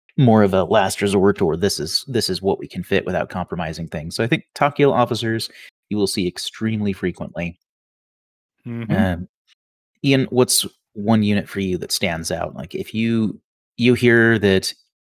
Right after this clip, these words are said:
Speaker 1: next round you're paired up against someone playing Toha, like, "Oh, well, I'm definitely gonna see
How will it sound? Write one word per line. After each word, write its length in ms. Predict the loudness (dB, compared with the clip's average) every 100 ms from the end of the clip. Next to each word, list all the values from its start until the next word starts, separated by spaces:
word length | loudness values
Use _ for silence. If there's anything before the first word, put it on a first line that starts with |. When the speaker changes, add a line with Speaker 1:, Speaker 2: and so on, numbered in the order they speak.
| _ -2
Speaker 1:
next 340 | 0 0 0
round 240 | 2 2
you're 100 | 2
paired 240 | 2 2 2
up 140 | 0
against 260 | -2 -4 -4
someone 280 | -4 -4 -2
playing 320 | 0 0 0
Toha, 440 | 0 0 -2 -4 -10 _ _ _
like, 260 | -4 -4 -6 _
"Oh, 340 | 2 2 -2 _ _ _
well, 140 | 0 2
I'm 140 | 2
definitely 400 | 2 0 0 -2
gonna 180 | -2 -4
see 540 | -2 -2 -2 -4 -8